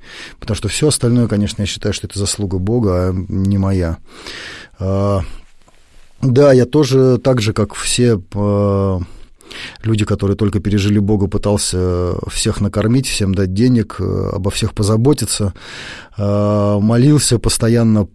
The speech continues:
плакал весь был, э, у меня были ночи, когда я просыпался п-, и плакал всю ночь, у меня была подушка мокрая от того, что от, от п-,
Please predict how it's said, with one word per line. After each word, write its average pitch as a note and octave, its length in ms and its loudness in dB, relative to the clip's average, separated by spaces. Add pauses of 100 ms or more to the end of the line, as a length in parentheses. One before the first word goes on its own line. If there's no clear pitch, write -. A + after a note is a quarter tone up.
(140)
плакал B2+ 440 4
весь G#2 240 4
был, G#2 220 0
э, G2 680 0
у - 40 -4
меня G#2 180 2
были G2+ 180 2
ночи, G#2+ 320 0
когда F#2 240 -2
я F#2 60 0
просыпался F#2+ 580 -2
п-, G2 340 -6
и G2+ 140 -2
плакал G2 380 -2
всю - 200 -2
ночь, A#2 280 0
у F2+ 400 -4
меня G2 180 0
была G2 200 0
подушка A2 420 -2
мокрая F#2+ 460 0
от - 100 -10
того, G2 200 -2
что F#2+ 280 -2
от, F#2 140 -6
от - 200 -4
п-, A2+ 180 -2